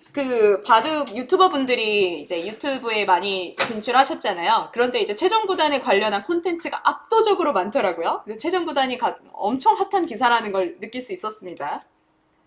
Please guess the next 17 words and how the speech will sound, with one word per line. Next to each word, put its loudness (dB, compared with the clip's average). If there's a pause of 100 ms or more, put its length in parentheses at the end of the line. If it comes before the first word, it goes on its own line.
(640)
예, 0
아무래도 0
최종 -6
구단이 -6
좀 -8
핵펀치가 -4
있는 -8
데다가 -2
좀 -14 (280)
세계의 0
여자 2
최강의 -2
이미지가 -6
있기 -8
때문에 -8
또 -4
많은 2